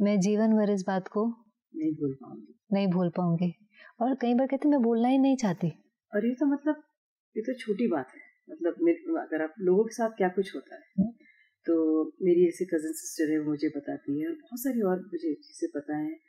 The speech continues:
Speaker 2: लोगों के साथ क्या कुछ होता है। अ, कभी बच्चियों के साथ, कभी बलात्कार होता है,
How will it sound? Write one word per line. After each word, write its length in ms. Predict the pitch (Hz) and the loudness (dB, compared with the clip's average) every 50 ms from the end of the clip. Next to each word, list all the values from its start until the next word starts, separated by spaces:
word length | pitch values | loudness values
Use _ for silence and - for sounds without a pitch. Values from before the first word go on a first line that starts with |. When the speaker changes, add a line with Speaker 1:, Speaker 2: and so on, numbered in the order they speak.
| _ - - _ _ _ 175 | _ -20 -20 _ _ _ 2
Speaker 2:
लोगों 240 | 170 175 180 196 | 4 4 4 4
के 100 | 196 226 | 2 0
साथ 160 | 226 226 226 226 - | -4 -6 -6 -6 -2
क्या 120 | - 185 180 | -2 -4 -2
कुछ 240 | - 185 185 - | -2 -6 -8 -8
होता 200 | - - - - | -14 -16 -18 -20
है। 60 | - - _ _ _ _ _ _ _ _ _ _ _ - | -20 -20 _ _ _ _ _ _ _ _ _ _ _ -12
अ, 60 | - - 165 170 - - _ _ - | -12 -10 -10 -12 -12 -16 _ _ -2
कभी 300 | 175 160 175 175 175 151 143 156 151 165 151 | 0 0 2 0 0 -2 -2 -6 -10 -8 -6
बच्चियों 360 | 156 147 151 - - 175 165 | -6 -8 -6 0 2 2 2
के 100 | 165 165 | 2 -2
साथ, 240 | - - 160 143 147 | -8 -6 -4 -4 -4
कभी 420 | 147 - _ _ - 165 156 160 | -4 -8 _ _ -6 -2 -2 -2
बलात्कार 500 | 147 147 143 139 139 139 - - 143 143 | -2 -2 -4 -4 -6 -6 -6 -6 -4 -4
होता 300 | 147 139 139 - 139 135 | -4 -8 -8 -8 -8 -8
है, 280 | 139 139 135 135 131 131 | -6 -6 -6 -8 -8 -12